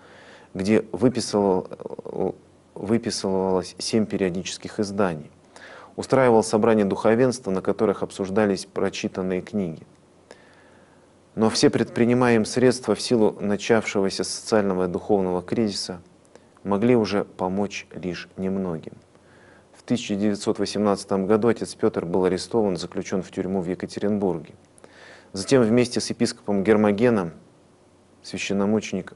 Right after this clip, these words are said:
Макарий, в миру Михаил Васильевич Гневушев, епископ Орловский, заключён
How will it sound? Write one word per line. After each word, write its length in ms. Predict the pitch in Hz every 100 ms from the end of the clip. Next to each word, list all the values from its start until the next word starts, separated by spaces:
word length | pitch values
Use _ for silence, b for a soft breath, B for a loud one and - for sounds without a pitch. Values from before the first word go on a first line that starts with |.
| - _
Макарий, 720 | 95 95 92 117 104 82 - -
в 20 |
миру 220 | 95 92
Михаил 320 | 90 87 98 92
Васильевич 540 | 87 - 90 85 -
Гневушев, 640 | - 98 110 110 98 - - - B B B -
епископ 480 | 95 98 - 90 90
Орловский, 560 | 95 95 85 - - - _ _ _ b b b b b b b b
заключён 680 | 101 110 113 - 143 131